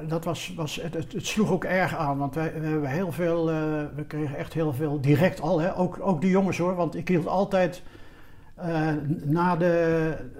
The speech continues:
na, op het eind hield ik een evaluatie, gewoon buiten, voor de hele, hele, hele, hele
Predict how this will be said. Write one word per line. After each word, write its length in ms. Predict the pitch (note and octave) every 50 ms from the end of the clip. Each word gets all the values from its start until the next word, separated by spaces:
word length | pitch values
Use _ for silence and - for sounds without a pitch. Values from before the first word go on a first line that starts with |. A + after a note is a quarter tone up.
| D3 C#3+ - D3+ D#3 - - D#3 D3+ - - C#3+
na, 220 | C#3+ - E3 D#3+ E3
op 100 | - C#3+
het 100 | A#2+ D3+
eind 240 | E3+ E3+ F3+ F3+ D3
hield 180 | D3 F#3 E3+ E3
ik 100 | D#3+ -
een 80 | F#3
evaluatie, 600 | D#3+ E3 D#3+ C3 D#3+ E3+ E3 F3 E3+ E3+ - F#3
gewoon 340 | - - - E3+ F#3 F#3+ D3+
buiten, 420 | A#2+ E3+ F3 F3+ F3 F3+ F#3+ D#3+ -
voor 160 | - - F#3+
de 60 | E3+
hele, 220 | D#3 F#3+ F#3 F#3+
hele, 520 | F#3+ - - F#3 F#3 F3+ F3+ F3+ F3 E3 - -
hele, 600 | - D#3 F3+ F3+ F3 E3+ E3+ E3+ E3+ F3 E3+ E3
hele 520 | D3 D#3+ F3+ F3 E3+ F3+ F3 F3 E3+ E3+